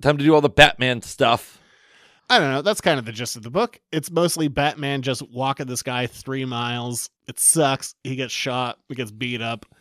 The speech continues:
Speaker 2: It's just Batman getting down and dirty, and that's the way I like my Batman. I don't like my Batman as the guy who has,
Speaker 1: You don't like the
Speaker 2: like,
Speaker 1: world's greatest detective Batman?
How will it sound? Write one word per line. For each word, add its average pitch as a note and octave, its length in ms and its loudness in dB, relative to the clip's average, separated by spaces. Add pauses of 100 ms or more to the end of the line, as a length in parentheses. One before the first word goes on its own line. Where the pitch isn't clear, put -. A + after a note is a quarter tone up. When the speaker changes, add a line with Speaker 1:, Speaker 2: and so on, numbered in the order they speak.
Speaker 2:
It's C#3+ 160 -6
just C#3 240 -4
Batman D3 400 -2
getting C3+ 240 -6
down B2+ 260 -6
and A#2+ 100 -8
dirty, A2+ 260 -8
and A2+ 80 -10
that's - 180 -6
the E3+ 100 -6
way D3 180 2
I B2+ 60 0
like A#2 300 -8
my A2+ 120 -10
Batman. G2 480 -12
I F#3+ 120 -2
don't G#3+ 140 -6
like D3+ 220 -6
my C#3+ 180 -6
Batman A#2 640 -8
as A#2+ 200 -10
the C3 100 -10
guy A2 340 -8
who A#2+ 220 -8
has, G#2+ 440 -8
Speaker 1:
You B2+ 80 4
don't D3+ 80 8
like C3 160 6
the C#3 80 4
Speaker 2:
like, B2 60 4
Speaker 1:
world's C3 200 6
greatest B2 340 2
detective A#2 460 2
Batman? A#2+ 480 4